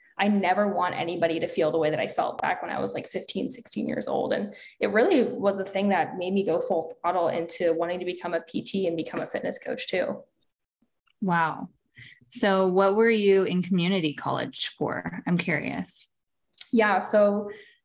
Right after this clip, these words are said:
Speaker 1: I, my parents wouldn't let me go to a university,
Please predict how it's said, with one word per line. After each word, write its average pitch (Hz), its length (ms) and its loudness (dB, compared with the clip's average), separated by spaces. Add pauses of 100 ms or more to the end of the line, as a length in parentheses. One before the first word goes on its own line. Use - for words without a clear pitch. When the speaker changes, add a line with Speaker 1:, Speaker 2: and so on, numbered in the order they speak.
(140)
Speaker 1:
I, 269 540 4
my 226 120 4
parents 220 280 -2
wouldn't 262 180 2
let 226 100 0
me 233 80 4
go 208 160 4
to 208 100 2
a 220 80 2
university, 208 720 -2